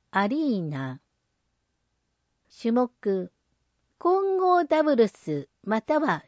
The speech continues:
女子ダブルス。試合方法、予選リーグ後、上位及び下位の決勝トーナメント。参加資格、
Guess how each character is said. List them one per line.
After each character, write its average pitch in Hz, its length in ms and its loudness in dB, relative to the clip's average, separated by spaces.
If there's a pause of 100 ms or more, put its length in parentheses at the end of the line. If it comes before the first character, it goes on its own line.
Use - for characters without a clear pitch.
(140)
女 214 140 2
子 320 200 -2
ダ 311 160 2
ブ 285 160 4
ル 170 120 2
ス。 131 400 -14 (1400)
試 262 260 -4
合 320 200 0
方 254 300 2
法、 131 540 -8 (560)
予 233 140 0
選 320 400 0
リ 285 260 0
ー 285 40 2
グ 269 240 4
後、 214 360 0 (480)
上 339 340 2
位 180 240 -2 (140)
及 262 280 2
び 165 260 -6 (120)
下 311 160 0
位 277 140 2
の 147 260 -2 (220)
決 - 400 -2
勝 320 200 4
ト 311 280 2
ー 294 40 4
ナ 220 160 2
メ 156 180 -4
ン 135 120 -6
ト。 120 360 -12 (1500)
参 302 340 -2
加 302 200 0
資 - 140 -20
格、 147 540 -6